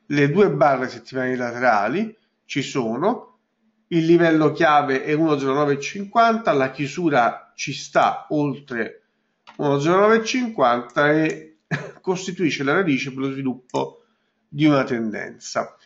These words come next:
Questo non significa che l'opportunità andrà a buon fine sicuramente, ok? Un certo numero di volte andrà a buon fine, un alt-, un altro, un altro, ehm, un altro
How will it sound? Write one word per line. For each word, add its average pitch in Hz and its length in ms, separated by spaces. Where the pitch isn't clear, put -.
Questo 147 240
non 151 180
significa 165 460
che 120 60
l'opportunità 131 800
andrà 131 320
a 123 100
buon 123 340
fine 131 760
sicuramente, 120 1400
ok? 151 520
Un 127 140
certo 196 280
numero 175 180
di 165 80
volte 170 440
andrà 135 380
a 131 140
buon 175 180
fine, 247 400
un 165 360
alt-, 185 480
un 156 160
altro, 175 520
un 73 120
altro, 127 580
ehm, 117 800
un 143 160
altro 156 720